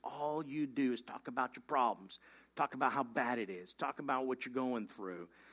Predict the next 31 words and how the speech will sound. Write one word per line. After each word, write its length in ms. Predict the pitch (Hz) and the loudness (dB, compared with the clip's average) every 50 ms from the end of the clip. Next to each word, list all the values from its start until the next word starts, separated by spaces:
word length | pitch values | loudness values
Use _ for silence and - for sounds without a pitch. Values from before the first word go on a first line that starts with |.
| - - _ _ | -20 -20 _ _
right? 200 | 92 101 110 110 | 2 2 2 2
And 100 | 104 107 | 2 2
you 80 | 135 147 | 4 4
don't 120 | 151 151 | 6 6
even 180 | 151 139 143 131 | 6 4 2 0
consider 640 | - 127 123 - - - - 190 196 190 190 180 | 0 -2 -4 -4 -4 6 8 10 10 10 8 6
the 140 | 160 160 151 | 6 4 4
other 180 | 143 131 151 | 4 2 0
person 480 | - - - 180 180 170 - - 123 110 | -6 -2 2 2 2 2 2 -2 -4 -4
here. 200 | 110 117 117 117 | -2 0 2 6
That's 240 | 123 143 185 - - | 6 6 6 4 2
kind 220 | - 214 208 185 | 2 4 4 4
of 120 | 170 - - - - - _ | 4 2 0 -8 -20 -10 _
how 200 | - 160 170 156 | 10 12 12 12
I'm 180 | 143 143 165 - | 10 6 4 4
trying 240 | - 165 165 165 | 6 6 6 8
to 60 | 160 139 | 8 6
apply 440 | 127 - - - 175 170 151 151 | 4 2 4 8 10 10 10 10
this 220 | 143 131 127 - - | 8 8 6 4 4
here 320 | - 131 131 127 123 117 - - - - _ _ | 6 6 6 6 6 2 -2 -10 -20 -20 _ _
to 260 | - - 156 143 127 | -6 0 4 6 8
us. 380 | 120 117 113 113 - - - - - _ _ _ _ _ _ _ _ _ _ _ _ - | 8 8 6 6 4 0 0 -2 -6 _ _ _ _ _ _ _ _ _ _ _ _ -20
If 320 | - - _ _ _ - | -20 -20 _ _ _ 4
all 120 | 139 175 | 8 10
you 120 | 226 233 226 | 10 10 10
do 100 | 220 214 | 10 8
is 100 | 196 - | 6 6
take 280 | - 208 220 220 220 | 8 8 8 8 8
from 100 | - 240 | 8 6
the 60 | 226 214 | 8 10
relationship 840 | 220 220 226 226 233 233 - 220 208 - - 226 226 233 233 - | 10 12 12 12 10 8 4 2 2 2 8 10 10 10 10 6